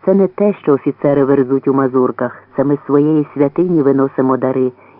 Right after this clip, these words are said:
і не всякий дамо їх. Немалої ваги, по-нашому, щирі й речі наші, моя сестро кохана. Що ж, як оте все марно пишеться, на один глум пишеться?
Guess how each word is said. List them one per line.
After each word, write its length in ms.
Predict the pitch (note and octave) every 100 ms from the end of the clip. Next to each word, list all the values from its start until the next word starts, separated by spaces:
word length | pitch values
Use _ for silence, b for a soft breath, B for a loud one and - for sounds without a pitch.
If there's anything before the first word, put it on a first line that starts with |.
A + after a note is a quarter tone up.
| -
і 80 | C3+
не 120 | B2+
всякий 500 | B2 - D3 - F3
дамо 380 | D3 C3+ A2+ A2+
їх. 300 | A#2+ A#2+ _ _ _ _ B B B B B B
Немалої 540 | D3+ F#3 G#3 A3+ A#3+ A#3+
ваги, 400 | G3+ F3 G#3 G3+
по-нашому, 680 | - D#3 D#3 D3 C#3+ C#3 C3+ B - -
щирі 260 | F#3 F#3+
й 160 | F#3+ F3+
речі 380 | E3+ D3 - C3
наші, 460 | B2 A#2+ - - - -
моя 280 | B2 B2+ B2+ -
сестро 380 | B2+ - - A#2
кохана. 540 | B2 - B2 A#2 A#2+ - B B B B - -
Що 160 | - B3+
ж, 80 | G3+
як 180 | F3 D#3+
оте 200 | F3 F#3
все 240 | - E3+
марно 380 | D#3+ F3 E3+ D#3+
пишеться, 680 | - G#3 - A#2+ - -
на 140 | B2+ B2+
один 280 | C3+ D3+ C3+
глум 420 | C3 F3 G3 A#2
пишеться? 640 | - A#2 - G#2+ _ -